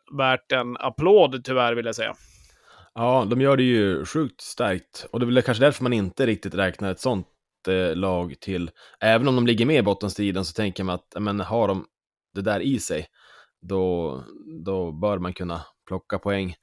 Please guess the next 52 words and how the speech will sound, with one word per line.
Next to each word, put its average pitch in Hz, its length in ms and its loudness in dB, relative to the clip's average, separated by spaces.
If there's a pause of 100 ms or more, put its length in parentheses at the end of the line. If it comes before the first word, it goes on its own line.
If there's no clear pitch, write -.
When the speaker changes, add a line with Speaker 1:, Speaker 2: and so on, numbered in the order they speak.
(840)
Speaker 2:
efter 123 200 -2
vägen 135 320 4
Speaker 1:
Och, 104 60 -2
Speaker 2:
så - 80 0
att 110 100 -2
man 113 160 0
Speaker 1:
och 90 60 -6 (100)
Speaker 2:
slipper. 147 460 0
Speaker 1:
bra 160 220 4
spel 165 380 2
också. 123 220 -8
Det 123 80 -4
är - 20 -2
inte 135 180 -8
något 139 300 -8
tur, 120 560 -6
eh, 120 260 -10 (340)
turpoäng 139 540 0
så 117 180 -6
heller. 123 320 -2
Speaker 2:
Nej, 110 100 -2
nej. 98 100 -2
Speaker 1:
Alltså, 127 360 -4 (320)
även 139 220 2
om, 147 200 2
om 151 140 -4
vi 143 80 2
säger 139 200 2
då 135 80 4
Lövens 156 360 2
match, 143 220 0
och 139 60 -8
de 143 140 0
håller 139 220 4
dem 135 140 -2
bra 135 160 0
på 143 120 -6
utsidan 160 440 4
och 127 80 2
så, 120 200 0
men 123 280 -4 (680)
inte 143 340 -4
så, 160 100 -2
är 160 160 2
det 151 60 4
så 151 100 2
att 135 100 0
vi 139 100 0
får 175 100 0
skapa 156 400 4
något 139 160 -2
supermycket, 131 600 -4